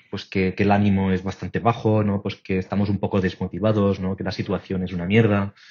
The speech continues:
que es imprevisible, te preocupas, ¿no? ¿Qué va a ocurrir? Eh, pues vamos a poder, pues, eh, seguir pagando todas las, todas las nóminas, vamos a tener clientes, eh, ¿qué va a pasar con los clientes que tenemos, no?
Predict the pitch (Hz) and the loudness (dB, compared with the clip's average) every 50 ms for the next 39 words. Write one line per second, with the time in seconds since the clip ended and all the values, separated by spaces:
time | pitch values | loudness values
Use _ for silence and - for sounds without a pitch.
0 | - - - - - - _ _ - 113 107 110 107 - - 104 95 90 87 - | -20 -20 -20 -20 -20 -20 _ _ -2 0 2 2 2 4 4 4 4 2 0 4
1 | - 135 113 107 101 101 101 - 101 - - 87 87 - - - 117 - 110 98 | 4 6 6 6 4 4 2 0 -2 -4 -4 -4 -6 -6 -4 -4 -2 0 0 0
2 | 95 92 - 95 92 95 104 98 92 95 - - - 92 113 117 113 110 107 107 | 0 0 -4 -6 -4 -2 -2 0 0 -2 -2 -4 -6 0 4 4 6 6 6 4
3 | 104 - - - _ _ _ _ _ - 95 98 98 98 98 98 92 - - 92 | 2 -2 -8 -18 _ _ _ _ _ -8 -4 -2 -2 0 0 -2 -2 -4 -6 -4
4 | 98 95 98 104 98 92 - 104 92 98 95 95 95 95 - - 95 - - 101 | -2 0 0 0 0 0 0 0 2 4 4 4 4 2 0 -4 -6 -4 -2 -2
5 | 95 90 - 98 92 95 98 95 - - 98 104 110 110 110 104 - - 107 98 | -2 -2 -4 -6 -4 -2 -2 -2 0 -2 0 2 4 2 2 2 2 2 2 2
6 | 95 92 - - - - 104 101 92 92 95 - 117 120 120 113 110 107 107 104 | 2 -2 -4 -8 -6 -4 -2 0 0 -2 -2 2 4 4 4 4 4 2 2 0
7 | 101 107 98 101 98 92 - 95 98 92 _ _ _ _ _ _ _ _ - 107 | 0 -2 -2 -2 -2 -2 -2 -2 -4 -4 _ _ _ _ _ _ _ _ 2 4
8 | 107 113 120 117 110 - - 104 104 104 104 - - 101 101 98 98 - 104 98 | 6 8 8 6 4 4 2 4 4 4 2 0 -4 -6 -4 -4 -4 -4 -2 -2
9 | 98 - 101 - - - - - 101 92 95 92 - _ - - 98 92 - - | -2 -2 -4 -8 -8 -10 -8 -6 -4 -4 -4 -6 -8 _ 0 0 0 0 0 -4
10 | - - - - 92 110 107 104 101 98 95 - 101 101 | -8 -6 -4 -2 0 0 0 0 -2 -4 -4 -4 -6 -6